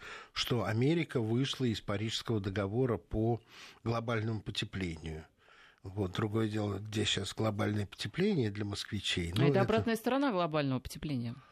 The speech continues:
Speaker 2: Вполне возможно. Ну, вот
Speaker 1: Э,
Speaker 2: погода, которая сейчас вот у
Speaker 1: вы, вы,
Speaker 2: нас.
Speaker 1: вы правда в это верите?
Speaker 2: Конечно.
Speaker 1: Вот от глобального
Speaker 2: Я верю
Speaker 1: потепля-
Speaker 2: в,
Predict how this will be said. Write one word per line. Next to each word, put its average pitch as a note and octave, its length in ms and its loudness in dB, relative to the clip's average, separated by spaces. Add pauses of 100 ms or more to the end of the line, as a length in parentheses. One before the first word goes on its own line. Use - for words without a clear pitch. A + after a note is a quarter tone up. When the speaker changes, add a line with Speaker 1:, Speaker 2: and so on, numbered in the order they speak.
(420)
Speaker 2:
Вполне C#3+ 360 2
возможно. D3+ 540 0 (560)
Ну, F#3+ 160 2
вот D#3+ 160 -2
Speaker 1:
Э, - 40 -14
Speaker 2:
погода, G#3 380 2
которая D#3 300 -2
сейчас - 520 -4
вот C3 200 -4
у - 20 6
Speaker 1:
вы, D3 80 8
вы, F3+ 120 6
Speaker 2:
нас. D#3 160 4
Speaker 1:
вы E3 160 4
правда G#3 380 -2
в A2 60 0
это A2 220 -2
верите? G2 280 -2
Speaker 2:
Конечно. F3 460 -2 (840)
Speaker 1:
Вот A2+ 140 0
от B2 180 0
глобального C#3 480 4
Speaker 2:
Я G3+ 180 4
верю G#3+ 240 4
Speaker 1:
потепля- - 40 0
Speaker 2:
в, E3+ 220 -2